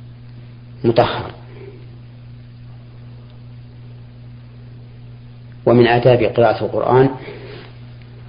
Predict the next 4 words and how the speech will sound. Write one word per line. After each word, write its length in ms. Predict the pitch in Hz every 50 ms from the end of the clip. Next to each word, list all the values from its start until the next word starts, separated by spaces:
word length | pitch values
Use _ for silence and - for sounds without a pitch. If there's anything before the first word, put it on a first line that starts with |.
| - - - - - - - -
أن 140 | 113 113 117
يقرأ 380 | 123 127 - 120 120 120 -
بتدبر 640 | - 110 - - 117 127 117 110 110 117 113 104 - - - - - - - - - - - - - - - - - - - - - - - - -
وتمهل 600 | - 107 - - 117 120 113 - - 107 104 104